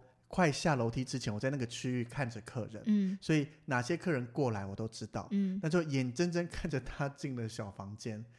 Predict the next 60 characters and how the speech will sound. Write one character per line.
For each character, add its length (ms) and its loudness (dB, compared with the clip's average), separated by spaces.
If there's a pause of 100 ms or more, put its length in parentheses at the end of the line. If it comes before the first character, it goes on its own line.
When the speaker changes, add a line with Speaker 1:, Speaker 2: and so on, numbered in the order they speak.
Speaker 2:
嗯。 140 2
Speaker 1:
然 80 4
后 80 4
后 40 4
面 120 2
他 100 2
的 80 0
家 260 2
人 140 0
在 100 0
他 140 0
后 100 -2
面 140 -2
通 180 -4
关 180 -2
过 200 0
来， 180 -6
就 120 -4
赶 180 -4
快 100 0
过 140 2
来 80 2
跟 140 -4
我 100 -2
讲， 240 -8
我 60 -8
说 160 -2
我 180 -4
有 140 0
看 340 -2
到， 180 0 (140)
Speaker 2:
嗯。 320 0
Speaker 1:
然 100 0
后 0 -
就 140 0
跟 80 0
他 60 2
们 80 -2
讲 180 -2
说， 140 0
Speaker 2:
嗯。 80 2
Speaker 1:
你 40 4
们 120 4
先 160 4
回 100 4
车 160 4
上 180 4
休 220 4
息， 180 -2
去 160 -2
上 220 0
厕 180 0
所， 360 -6
Speaker 2:
嗯。 260 -2
Speaker 1:
那 140 -2
我 120 -2
来 80 -2
这 140 -4
边 160 0
等 160 -6